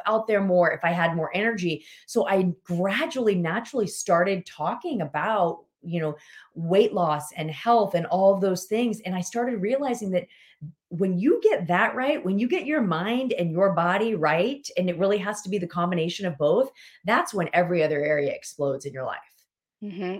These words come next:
Speaker 1: in a good
Speaker 2: Oh,
Speaker 1: way.
Speaker 2: I c-, I agree with you
Speaker 1: Mm-hmm.
Speaker 2: so much. And I think it's, we can have very successful people. And if you are fifty pounds,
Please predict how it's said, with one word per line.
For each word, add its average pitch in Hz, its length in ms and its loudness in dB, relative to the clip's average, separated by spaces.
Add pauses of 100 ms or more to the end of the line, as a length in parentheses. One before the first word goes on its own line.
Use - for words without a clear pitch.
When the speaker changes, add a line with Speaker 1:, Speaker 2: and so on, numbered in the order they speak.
Speaker 1:
in 190 80 0
a 185 40 4
good 170 140 4
Speaker 2:
Oh, 151 60 0
Speaker 1:
way. - 20 0
Speaker 2:
I 180 80 2
c-, - 140 -10 (520)
I 202 120 10
agree 196 340 6
with 185 240 0
you 180 160 -2 (300)
Speaker 1:
Mm-hmm. 170 100 4
Speaker 2:
so 156 240 2
much. 160 380 0 (340)
And 185 200 4
I 185 140 2
think 202 240 -8
it's, - 280 -4
we 190 80 -4
can 190 120 -6
have 165 200 -6 (120)
very 175 320 0
successful 170 600 -6
people. 196 500 0 (320)
And 170 520 0 (100)
if 180 220 -4
you 208 360 -4
are 165 560 -2 (680)
fifty 214 400 4
pounds, 165 680 -2